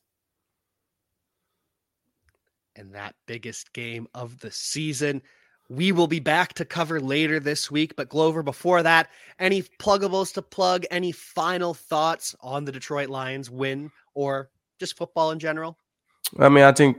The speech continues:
Speaker 2: you know, I've been hearing it a lot. You know, the Lions are a scary football team right now. They're playing at a high level. Nobody wants to play those guys. They're young. They're, they're, they're, they're, they're athletic. Their offensive is amongst the best in the league.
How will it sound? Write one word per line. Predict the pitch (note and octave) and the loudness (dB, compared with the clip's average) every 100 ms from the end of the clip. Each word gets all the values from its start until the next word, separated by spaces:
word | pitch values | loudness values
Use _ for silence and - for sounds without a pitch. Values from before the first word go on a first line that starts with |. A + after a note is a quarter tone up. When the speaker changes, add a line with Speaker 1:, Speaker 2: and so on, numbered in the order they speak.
| - | 2
Speaker 2:
you | C3+ | 6
know, | A#2+ A#2 A2 | 10 10 8
I've | A2 | 6
been | A#2+ G#2+ | 4 6
hearing | B2+ A#2+ | 6 8
it | A#2 | 8
a | |
lot. | A2+ A2 F#2 | 8 6 6
You | G#2+ | 0
know, | G2+ | 0
the | G2 | 2
Lions | G2+ G#2+ A2 G#2 | 2 4 2 2
are | G#2 G2 | 2 2
a | G2 | 0
scary | - A2+ A2+ A2 | -4 0 2 2
football | - G#2 G#2+ G2+ | 0 2 2 0
team | G#2+ G2+ | -2 -2
right | G2+ G2+ | -2 -2
now. | G2+ G2 | -2 -4
They're | F#2 F2 | -2 -4
playing | - - G#2 G2+ | -4 -2 0 0
at | G2 | 0
a | |
high | G2 G2 | 0 0
level. | F#2+ G2 F#2 F#2+ - | 0 -2 0 -2 -2
Nobody | F#2+ G2+ G2+ G#2 | 0 0 2 2
wants | G2+ G2 - | 2 -2 -6
to | |
play | F#2 G2+ | -6 -4
those | F#2 F2+ G2+ | -2 -4 -4
guys. | F#2 F2+ F2+ - _ _ _ - | -4 -2 -4 -8 _ _ _ -8
They're | F2+ | -6
young. | F2+ A2 A2+ A2 A2 | 0 2 4 4 2
They're, | G2 F#2+ | 0 -2
they're, | E2+ F#2+ E2 | -2 -2 -4
they're, | F2 F2 | -4 -6
they're, | D2+ F2 D2+ | -4 -6 -6
they're | E2 D2 D2+ | -6 -6 -6
athletic. | E2+ F2+ G2+ G2+ G2 - | -8 -4 -2 -2 -2 -6
Their | E2 D#2 C#2+ _ _ | -8 -8 -10 _ _
offensive | - G2 - G2 - F2+ | -2 0 0 -4 -4 -8
is | E2+ - - _ _ _ _ _ _ _ _ _ - | -10 -12 -20 _ _ _ _ _ _ _ _ _ -8
amongst | F#2+ G2 G2+ G2 | -4 0 0 -2
the | - | -8
best | F2 G2 F#2 | -4 -2 -2
in | F#2 | -4
the | F2+ | -4
league. | F2+ F2 - | -4 -4 -8